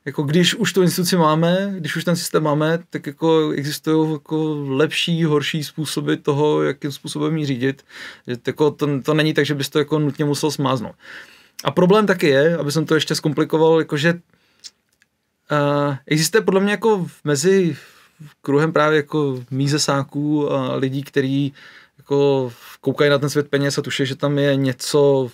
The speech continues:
mm, zvrácenýho, tak existuje taková zvláštní představa, že ty jako odstraníš tu centrální banku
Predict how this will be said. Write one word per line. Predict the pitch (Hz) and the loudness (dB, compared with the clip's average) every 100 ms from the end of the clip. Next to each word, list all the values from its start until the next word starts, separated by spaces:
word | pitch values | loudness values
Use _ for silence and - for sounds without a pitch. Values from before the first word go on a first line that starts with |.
| _ _ _ - | _ _ _ -12
mm, | 127 127 120 | -10 -8 -10
zvrácenýho, | 127 143 131 - 143 135 135 135 - - - _ - | -2 0 0 0 0 2 0 -2 -12 -20 -20 _ -2
tak | 139 135 139 139 - | 2 2 2 0 -4
existuje | 131 147 - 160 | -6 -4 0 0
taková | 160 165 165 | 2 2 2
zvláštní | 151 135 170 | 2 0 -2
představa, | 170 135 - 147 147 | -4 -4 -2 0 2
že | 139 156 156 151 143 _ _ _ _ 170 | 2 2 2 0 -4 _ _ _ _ -10
ty | 196 | -6
jako | - 160 123 135 | -4 -4 -6 -8
odstraníš | - - 160 170 165 - | -4 2 4 4 2 -2
tu | 151 | -6
centrální | 131 147 160 160 185 | -2 0 2 2 0
banku | 135 135 127 143 151 156 | 0 -4 -4 0 0 0